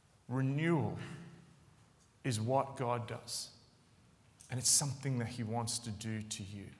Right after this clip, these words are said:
But we have to realize that he is going after the main prize, which is what is happening inside you. Why does he do this? Why does he want to change that inner?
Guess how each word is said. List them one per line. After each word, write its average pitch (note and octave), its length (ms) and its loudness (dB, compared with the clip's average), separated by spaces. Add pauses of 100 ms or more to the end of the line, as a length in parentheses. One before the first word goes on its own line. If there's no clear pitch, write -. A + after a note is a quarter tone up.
(640)
But C3 80 4
we A#2+ 80 2
have D3 300 0
to C#3+ 120 2
realize A#2+ 460 2
that A#2+ 100 -4
he C#3 260 -4
is C3 120 0
going C3 280 0
after A#2 240 -4
the A2+ 140 -4
main A2 580 0 (220)
prize, G2+ 800 0 (420)
which B2+ 180 2
is G#2+ 140 2
what A#2+ 340 4
is A2+ 160 4
happening G#2 600 0 (400)
inside G2 560 2
you. - 80 -8 (920)
Why E3 220 12
does F3+ 200 8
he E3 80 4
do B2 200 2
this? - 400 2 (220)
Why E3+ 560 6
does C3 480 6 (240)
he B2 520 2
want C3 260 4
to A#2+ 100 -2
change B2 580 0
that A2+ 260 -2
inner? G#2 240 0